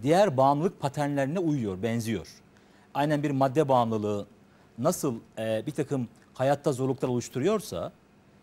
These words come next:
ya da bir, e, kumar, patolojik kumar, kumar bağımlılığı nasıl bir problem oluşturuyorsa,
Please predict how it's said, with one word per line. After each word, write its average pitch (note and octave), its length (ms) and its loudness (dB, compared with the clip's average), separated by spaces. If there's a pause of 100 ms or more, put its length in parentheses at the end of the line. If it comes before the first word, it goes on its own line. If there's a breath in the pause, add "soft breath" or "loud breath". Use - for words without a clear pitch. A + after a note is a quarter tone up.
(120)
ya C#3 120 -2
da D#3 280 4
bir, C3 160 -4 (320)
e, A2+ 200 -2
kumar, D3 440 2 (600)
patolojik B2+ 460 -4
kumar, A2 320 -2
kumar C3 320 2
bağımlılığı A#2 320 2
nasıl D3 240 -2
bir B2 100 -2
problem A2 360 -4
oluşturuyorsa, C3+ 720 -6